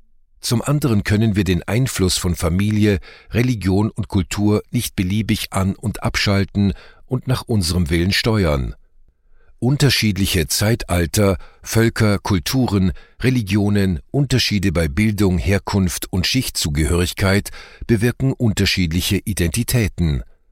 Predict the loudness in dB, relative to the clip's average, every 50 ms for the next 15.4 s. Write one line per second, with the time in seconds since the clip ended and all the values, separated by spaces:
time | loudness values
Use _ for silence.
0 | _ _ _ _ _ -20 -20 -8 -2 0 0 0 0 -2 -2 -2 0 0 2 0
1 | 0 0 0 0 0 0 2 2 2 2 0 0 0 0 0 0 0 0 0 0
2 | 0 0 0 0 -2 -2 -2 -2 -2 0 0 0 0 0 0 2 2 2 0 0
3 | -2 -2 -2 0 2 2 2 0 -2 -4 -12 -18 -20 -20 -18 -6 -2 0 0 0
4 | 0 -2 -2 0 2 2 2 2 0 0 0 -2 -4 -8 _ -4 -2 -2 0 -2
5 | 0 0 0 2 2 2 0 -2 -4 -10 -20 -18 _ -8 -4 0 2 2 2 2
6 | 2 2 0 0 0 0 0 2 2 2 2 0 0 0 0 -2 -2 -2 -2 0
7 | 0 0 2 2 2 2 2 2 0 0 -2 -6 -12 -20 -10 -4 -2 0 0 2
8 | 2 0 0 0 0 0 0 2 2 0 0 0 0 0 0 0 0 0 0 0
9 | 0 0 0 0 2 2 2 0 0 -2 _ _ 0 2 2 4 2 2 0 0
10 | -2 -2 -2 -2 0 0 0 0 -2 -6 -10 _ _ _ _ _ -20 -20 _ _
11 | _ -20 -20 _ _ -8 -4 0 0 0 2 2 0 0 0 0 0 0 0 0
12 | 2 0 -2 0 0 0 2 2 2 0 0 -4 -8 -8 -12 -18 -12 -4 -2 0
13 | 0 0 0 0 0 -2 -2 -2 -2 -6 -6 -4 -4 -4 -2 -2 -2 -2 0 0
14 | 0 0 0 0 -2 -2 -2 -2 0 0 0 0 0 0 0 0 2 0 0 -2
15 | -2 0 0 0 0 0 -4